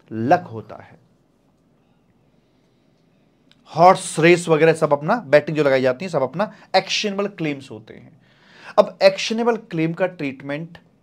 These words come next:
क्या होता है? तो यहाँ पर एक्शनेबल क्लेम्स को बोला गया है कि भाई इनको हम गुड्स के रूप में बोलकर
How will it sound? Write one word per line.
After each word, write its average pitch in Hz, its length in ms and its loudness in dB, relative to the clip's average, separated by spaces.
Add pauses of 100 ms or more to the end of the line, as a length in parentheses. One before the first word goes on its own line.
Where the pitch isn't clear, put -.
क्या 151 140 -2
होता - 460 -10
है? - 200 -20 (800)
तो 143 80 -4
यहाँ 151 300 0
पर 175 240 0
एक्शनेबल 202 500 -2
क्लेम्स 185 480 -6
को 170 120 -8
बोला 139 260 -2
गया 127 220 -2
है 151 120 -6
कि 151 140 -16
भाई 127 160 -10
इनको 131 400 -12
हम 120 340 -14 (260)
गुड्स 120 540 -4
के 202 140 0
रूप 143 220 -2
में 147 200 -8
बोलकर 123 440 -6